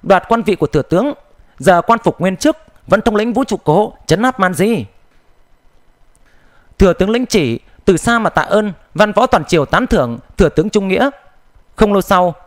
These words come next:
tin vui lại truyền tới, thừa tướng thống lĩnh đại quân công phá tặc khấu, đoạt lại được thần thành thứ chín.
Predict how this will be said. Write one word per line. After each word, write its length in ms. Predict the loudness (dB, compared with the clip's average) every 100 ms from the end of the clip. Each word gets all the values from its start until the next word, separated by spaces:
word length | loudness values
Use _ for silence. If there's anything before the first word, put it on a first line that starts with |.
| -2
tin 160 | -2
vui 140 | 0 -2
lại 100 | -2
truyền 160 | -6
tới, 320 | 0 0 0 -6 _ _ -2
thừa 100 | -2
tướng 220 | 2 0 0
thống 120 | 0
lĩnh 160 | 0
đại 100 | -4 0
quân 220 | 0 0 -10 _
công 160 | -2 0
phá 160 | 0
tặc 160 | 0 -2
khấu, 280 | 0 2 0 -4 _ 0
đoạt 180 | 0 2
lại 80 | -2
được 260 | -4 -2
thần 140 | -4 -2
thành 140 | -4
thứ 120 | -4
chín. 320 | -2 -2 -2